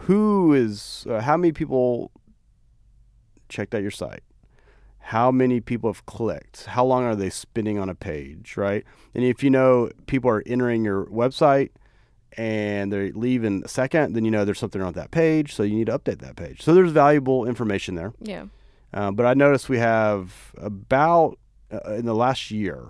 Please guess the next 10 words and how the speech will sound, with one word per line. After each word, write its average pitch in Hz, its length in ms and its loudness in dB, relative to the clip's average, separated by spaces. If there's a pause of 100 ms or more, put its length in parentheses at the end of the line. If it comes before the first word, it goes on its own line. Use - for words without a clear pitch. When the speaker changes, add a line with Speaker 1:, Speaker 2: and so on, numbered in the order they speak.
(120)
Speaker 1:
right? 95 380 -6
Not, 113 220 -6 (340)
uh, 98 80 -12
year 113 280 -4
to 104 100 -4
date. 87 300 -6 (120)
Speaker 2:
Yeah. 202 220 -12 (240)
Speaker 1:
Not - 340 -10
January 98 520 -4
to 85 160 -10